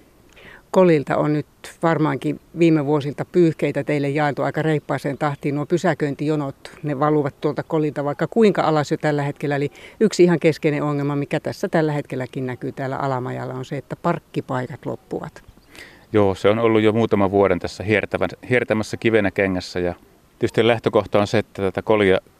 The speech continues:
Speaker 2: kansallispuistoa ei ole alun perinkään ehkä ajateltu näin suurille käyttäjämäärille ja näin suurille automäärille ennen kaikkea. Että siinä mielessä niin kun kapasiteetti on loppunut auttamatta kesken.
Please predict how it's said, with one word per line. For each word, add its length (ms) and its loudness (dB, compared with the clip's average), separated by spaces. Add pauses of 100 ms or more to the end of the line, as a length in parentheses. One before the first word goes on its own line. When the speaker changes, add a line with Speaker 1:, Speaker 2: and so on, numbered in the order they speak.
(160)
Speaker 2:
kansallispuistoa 680 0
ei 80 4
ole 100 0
alun 240 2
perinkään 480 2
ehkä 280 -2 (100)
ajateltu 380 2
näin 340 2 (100)
suurille 500 2
käyttäjämäärille 840 0
ja 80 0
näin 160 0
suurille 360 -2
automäärille 680 0
ennen 200 -4
kaikkea. 500 -6
Että 200 -14 (260)
siinä 240 -4
mielessä 380 -6
niin 100 -10
kun 100 -6
kapasiteetti 680 0
on 120 0
loppunut 320 -2
auttamatta 540 -2
kesken. 480 -2